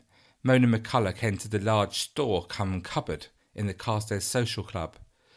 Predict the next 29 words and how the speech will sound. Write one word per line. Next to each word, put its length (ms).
where 100
their 120
supervising 760
nursing 340
officer, 500
Neil 160
McClellan, 540
was 180
talking 420
to 100
another 240
patient, 600
Ian 180
Simpson. 520
The 80
four 280
men 340
were 100
the 80
last 340
ones 280
in 100
the 80
social 380
club, 320
and 140
then 100
it 120
began. 440